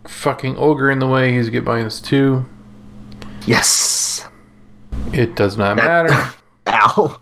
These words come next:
Speaker 2: <laughs> Ow. <laughs> Twenty-three. Ow. <laughs>
Speaker 1: And he hits you for n-,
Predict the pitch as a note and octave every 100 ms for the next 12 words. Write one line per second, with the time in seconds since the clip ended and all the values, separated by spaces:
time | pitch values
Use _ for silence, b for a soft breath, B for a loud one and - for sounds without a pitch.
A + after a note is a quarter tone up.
0 | _ _ - - - - - _ F2 F2
1 | - - - - A3+ - _ _ _ _
2 | _ _ _ - - C3 B2 G#2+ G2+ -
3 | G#2+ G#2 F2+ - - C#3+ - _ _ _
4 | _ _ _ _ _ - - - - C3
5 | A#2 A#2+ - E2+ G#2+ A#2+ - B2 B2+ -
6 | E3 E3 - D3+ C#3+ C3+ B2 A#2+ B2+